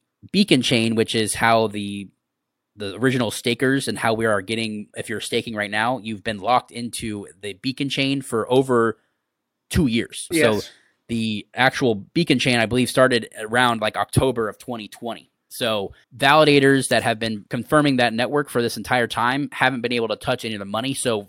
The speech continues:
Speaker 1: short term, I think high volatility price wise is, is very likely. We have people
Speaker 2: Yes.
Speaker 1: with, within the next couple months able to kind of, not
Speaker 2: Take the
Speaker 1: all at
Speaker 2: money and
Speaker 1: once,
Speaker 2: run.
Speaker 1: kind of, uh, uh, uh, yeah, exactly. They, they've been a-, it's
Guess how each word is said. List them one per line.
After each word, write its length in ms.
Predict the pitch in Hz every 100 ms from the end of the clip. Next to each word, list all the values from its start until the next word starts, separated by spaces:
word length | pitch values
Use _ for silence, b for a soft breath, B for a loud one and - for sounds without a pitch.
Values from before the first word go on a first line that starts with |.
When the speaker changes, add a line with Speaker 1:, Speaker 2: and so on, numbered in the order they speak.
| -
Speaker 1:
short 320 | - 202 220
term, 240 | - 143
I 80 | 123
think 200 | 120 131
high 260 | - 123 123
volatility 560 | 113 113 107 127 120 110
price 320 | 110 113 -
wise 340 | 123 127 120
is, 320 | - 104 98 -
is 160 | 107 95
very 560 | 107 107 104 98 95 -
likely. 360 | 104 - 156
We 120 | - 107
have 160 | 110
people 420 | - 123 120 113
Speaker 2:
Yes. 0 | - _ _ _
Speaker 1:
with, 160 | - 117 -
within 300 | 120 120 131
the 80 | 117
next 220 | 117 113
couple 180 | 123 104
months 300 | 107 117 113
able 260 | - 117 113
to 220 | - 117
kind 220 | 101 113
of, 320 | 107 101 98 - _ _ _ _ _ _ _ _ -
not 140 | 160
Speaker 2:
Take 100 | 185
the 40 | 151
Speaker 1:
all 80 | 147
at 20 |
Speaker 2:
money 140 | 208
and 120 | 208 -
Speaker 1:
once, 60 |
Speaker 2:
run. 80 | -
Speaker 1:
kind 120 | 127
of, 180 | 113 98 _ -
uh, 40 | 117 -
uh, 60 | 131 - _ _ -
uh, 60 | 131 -
yeah, 280 | 202 180 104
exactly. 340 | 123 123 117
They, 140 | 123 120 B B
they've 240 | - 175 156
been 140 | 160
a-, 100 | 160 - -
it's 220 | 147